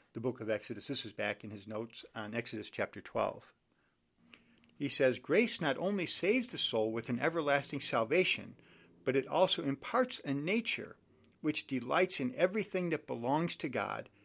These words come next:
because it is divine." That's First Peter one four. We are partakers of the divine nature. Once we believe in Christ, we have a new nature.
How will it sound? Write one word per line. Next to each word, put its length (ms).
because 480
it 100
is 280
divine." 580
That's 160
First 340
Peter 240
one 240
four. 300
We 240
are 80
partakers 720
of 180
the 100
divine 440
nature. 420
Once 300
we 100
believe 460
in 120
Christ, 440
we 160
have 300
a 80
new 300
nature. 500